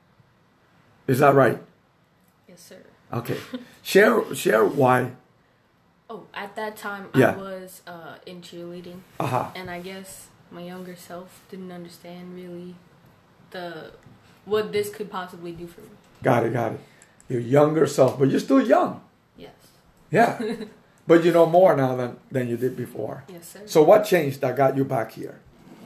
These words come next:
Speaker 2: Um, I wasn't doing cheer anymore, and I was looking for something to help me get back into a healthy mode, like a healthy
Speaker 1: Lifestyle.
Speaker 2: Yes, sir.
Speaker 1: Yeah.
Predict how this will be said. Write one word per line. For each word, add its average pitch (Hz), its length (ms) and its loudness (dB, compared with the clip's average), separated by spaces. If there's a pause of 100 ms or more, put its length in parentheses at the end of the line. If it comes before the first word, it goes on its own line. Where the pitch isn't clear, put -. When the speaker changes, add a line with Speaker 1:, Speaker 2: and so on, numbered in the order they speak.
(680)
Speaker 2:
Um, 202 640 -8 (180)
I - 60 -10
wasn't 220 520 -8
doing 202 280 -10
cheer 196 260 -12
anymore, 190 580 -14 (280)
and 190 100 -12
I 185 100 -8
was 185 220 -12
looking 190 300 -18
for 180 480 -14 (840)
something 202 380 -14
to 185 80 -14
help 185 300 -14
me 180 260 -16
get 185 180 -16
back 180 240 -18
into 175 420 -18
a 165 60 -20
healthy 170 440 -18
mode, 170 340 -20 (300)
like 175 240 -6
a 170 160 -14
healthy 175 580 -12 (120)
Speaker 1:
Lifestyle. 135 600 2
Speaker 2:
Yes, 190 260 -14
sir. - 80 -20 (500)
Speaker 1:
Yeah. 113 300 -6